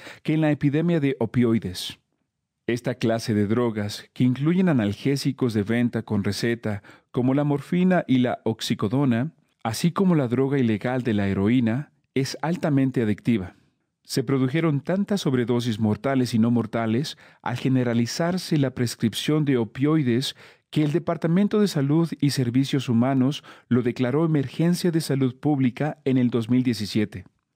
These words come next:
Según los Centros para el Control y Prevención de Enfermedades, se estima que ciento diez mil quinientos once casos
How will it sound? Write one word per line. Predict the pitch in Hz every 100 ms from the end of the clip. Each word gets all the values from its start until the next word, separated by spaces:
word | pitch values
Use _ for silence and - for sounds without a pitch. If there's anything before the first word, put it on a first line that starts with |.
| _
Según | - - 117 156
los | 165 147
Centros | 156 151 151 147 -
para | 123 117
el | 117
Control | 113 107 - 139 139
y | 127
Prevención | 117 104 104 - 131 127
de |
Enfermedades, | 110 107 104 101 117 120 117 139 -
se | - 135
estima | - 185 196 196 185
que | - 143 - -
ciento | - - 185 202 196 160
diez | 139 135 127
mil | 151 190 202
quinientos | - 151 160 180 170 143 -
once | 143 139 123
casos | 143 147 139 120 127 -